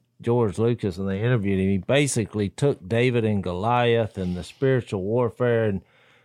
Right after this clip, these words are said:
and the idea of space travel and the undertones of the Bible and, and made a movie. Well, they couldn't stand that when he, when he said, you know, the dark side and the, I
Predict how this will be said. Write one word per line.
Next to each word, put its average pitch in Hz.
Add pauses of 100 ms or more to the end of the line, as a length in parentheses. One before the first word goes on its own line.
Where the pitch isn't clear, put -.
(440)
and 101
the 107
idea 123
of 101 (380)
space 127
travel 113
and 101 (1300)
the 104
undertones 127
of 104
the 87
Bible 98
and, 98
and 101
made 117
a 104
movie. 107 (800)
Well, 90
they 110
couldn't 113
stand 123
that 78
when 95
he, 87
when 101
he 85
said, 104
you 101
know, 98
the 78
dark 85
side 80
and 78
the, 90
I 127